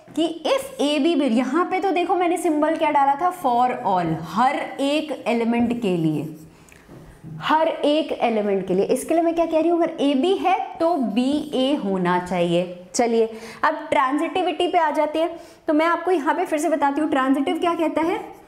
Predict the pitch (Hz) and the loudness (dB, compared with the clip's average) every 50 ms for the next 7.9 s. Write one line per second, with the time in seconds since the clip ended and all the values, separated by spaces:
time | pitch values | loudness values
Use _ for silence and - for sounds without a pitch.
0 | - - - - - - - - - - - _ _ - - - - - - 208 | -20 -20 -20 -20 -20 -20 -20 -20 -20 -20 -20 _ _ -20 -20 -12 -4 0 0 0
1 | 214 277 285 277 285 262 277 - 269 254 262 262 254 262 - - - - - - | 2 0 0 2 0 0 0 0 0 0 2 0 0 -2 -4 -8 -14 -18 -20 -20
2 | - - - - - - - - - 247 262 254 277 294 302 330 320 294 285 277 | -20 -18 -18 -18 -10 -4 -2 0 2 4 4 2 2 2 2 2 4 4 4 4
3 | 262 277 285 294 294 269 320 349 392 381 349 320 262 220 208 202 196 202 226 269 | 4 4 2 2 2 2 2 2 2 2 2 0 0 0 0 0 0 0 2 0
4 | 320 311 - - - - - - - - - - - - - - - - - - | 0 0 -2 -6 -10 -14 -18 -20 -20 -20 -20 -20 -20 -18 -16 -16 -16 -16 -20 -20
5 | - - - - - - - - - 320 330 339 359 381 381 - 320 294 302 - | -20 -12 -8 -8 -8 -6 -6 -2 0 2 2 2 2 0 0 0 0 -2 -2 -2
6 | - - 330 311 330 381 370 339 359 339 269 226 233 208 196 190 208 240 262 262 | -2 0 0 2 2 2 2 4 2 2 2 2 2 2 2 2 2 2 2 2
7 | 262 269 269 254 277 302 311 320 320 311 311 330 370 415 403 - - - | 2 2 2 2 2 2 4 4 4 4 2 0 0 -2 -4 -6 -4 -2